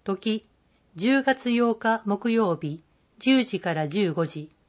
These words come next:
ところ、広陵町総合保健福祉会館、爽やかホール。北葛城郡、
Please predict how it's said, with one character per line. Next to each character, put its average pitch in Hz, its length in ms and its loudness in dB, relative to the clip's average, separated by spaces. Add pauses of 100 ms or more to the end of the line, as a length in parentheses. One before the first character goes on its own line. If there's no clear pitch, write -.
(720)
と 196 100 -2
こ 226 200 0
ろ、 214 180 -2 (880)
広 262 240 4
陵 277 220 4
町 170 320 -2
総 254 340 4
合 254 240 4
保 226 140 0
健 247 240 0
福 226 220 -4
祉 - 160 -12
会 208 240 0
館、 151 360 -6 (200)
爽 226 320 2
や 247 100 2
か 240 160 -4
ホ 202 260 0
ー 156 60 -2
ル。 147 160 -10 (840)
北 226 240 0
葛 233 340 -2
城 220 220 2
郡、 147 340 -6